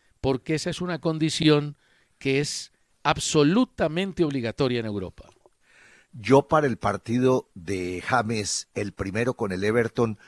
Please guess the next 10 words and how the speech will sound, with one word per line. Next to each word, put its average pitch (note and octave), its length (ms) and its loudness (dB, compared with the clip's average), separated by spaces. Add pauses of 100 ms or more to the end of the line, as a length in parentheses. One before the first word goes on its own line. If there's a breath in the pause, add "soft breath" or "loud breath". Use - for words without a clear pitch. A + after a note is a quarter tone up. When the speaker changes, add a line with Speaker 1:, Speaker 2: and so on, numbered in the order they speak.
(260 soft breath)
Speaker 2:
no B2+ 320 2
le D3 160 2
pediría A#2+ 640 0 (100)
nada, E3+ 580 2
pero B2+ 240 2
nada D3 320 0
más C3+ 220 -2
al G2+ 120 -10
jugador F#2+ 300 -6
colombiano. F#2 520 -6